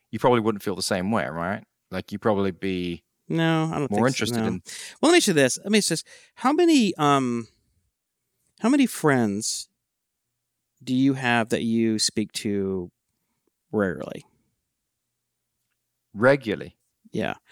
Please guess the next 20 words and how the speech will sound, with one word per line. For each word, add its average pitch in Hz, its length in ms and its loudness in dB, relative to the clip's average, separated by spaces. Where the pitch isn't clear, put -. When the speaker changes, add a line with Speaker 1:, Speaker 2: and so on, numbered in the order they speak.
Speaker 2:
People 180 480 2
Speaker 1:
Regularly 175 280 6
Speaker 2:
outside 190 160 6
Speaker 1:
or, 127 200 4
did 151 160 -6
you 185 140 -2
say 180 100 0
regularly 170 420 4
or 139 80 2
rarely? 151 220 6
Speaker 2:
Regularly. 104 720 -2
Regularly. 110 760 -4
Wi-, 139 300 2
without, 165 680 2
and 147 160 -2
I, 156 160 2
I - 20 6
don't 180 160 2
mean, 160 300 2
like, 135 540 2